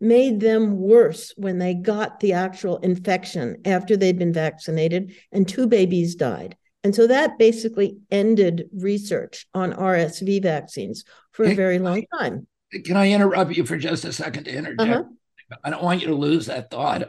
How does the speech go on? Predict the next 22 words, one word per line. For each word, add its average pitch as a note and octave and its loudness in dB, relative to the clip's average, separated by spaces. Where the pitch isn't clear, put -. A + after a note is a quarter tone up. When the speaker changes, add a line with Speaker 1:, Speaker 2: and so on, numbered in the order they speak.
Speaker 2:
want B2 -12
you A2+ -8
to B2 -10
continue D3 -8
it. A#2 -12
But - -4
during F#3+ 2
his F3 0
famous G3+ -2
interview D3+ -6
with C#3+ -4
Mark D3 -4
Zuckerberg, D#3 -4
Anthony E3+ -4
Fauci D#3 -4
warned D#3 -4
Zuckerberg C3 -6
that - -12
actually D#3 -2
the D#3+ -6
covid F#3 -2
vaccine - -8